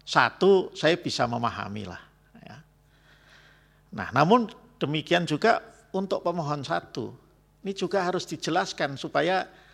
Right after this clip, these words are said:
Anda kan pingin agar permohonan Anda itu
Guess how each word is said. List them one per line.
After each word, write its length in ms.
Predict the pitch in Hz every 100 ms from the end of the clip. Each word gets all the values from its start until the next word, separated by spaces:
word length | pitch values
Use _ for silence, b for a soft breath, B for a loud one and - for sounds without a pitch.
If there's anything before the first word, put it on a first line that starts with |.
| b
Anda 240 | 143 160 214
kan 240 | 240 226
pingin 320 | 208 220 233
agar 320 | 214 160 147 135 - - -
permohonan 560 | 165 180 156 156 147
Anda 320 | - 156 147 135
itu 640 | 147 - 208 220 208